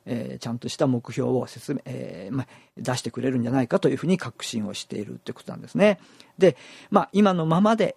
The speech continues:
いけば、えー、今世紀末に最低三度気温が上がるというふうに科学者が言っているということなんで、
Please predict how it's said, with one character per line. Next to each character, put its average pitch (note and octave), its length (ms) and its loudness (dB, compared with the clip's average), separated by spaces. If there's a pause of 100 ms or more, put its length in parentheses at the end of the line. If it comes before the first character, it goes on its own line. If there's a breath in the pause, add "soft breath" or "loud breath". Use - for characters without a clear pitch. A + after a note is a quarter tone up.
い D#3+ 80 -4
け A#3 240 2
ば、 E3+ 260 2 (120)
え A#2+ 340 -4
ー、 - 20 -12
今 B2 200 0
世 B2+ 200 -2
紀 - 140 -4 (160)
末 C#3 140 0
に - 160 -4 (200)
最 C#3 240 0
低 A2+ 260 -6
三 E3+ 260 2
度 B2 100 0
気 C3 160 -2
温 A#2 180 0
が A#2+ 200 -2 (420 loud breath)
上 C3 100 -2
が D#3 120 4
る D#3 140 2 (220)
と D3+ 100 0
い - 20 6
う C3+ 40 0
ふ C3+ 40 0
う D3 40 2
に A2+ 100 0
科 B2+ 120 -6
学 C#3 260 -4
者 A#2+ 140 0
が - 140 -8
言 A#2+ 100 -12
っ - 20 -20
て - 240 2
い F3+ 40 6
る G3 100 4
と - 80 -4
い D3 40 0
う - 20 -4
こ B2 80 -8
と - 100 -8
な G2+ 120 -8
ん A#2+ 140 -8
で、 E3+ 280 6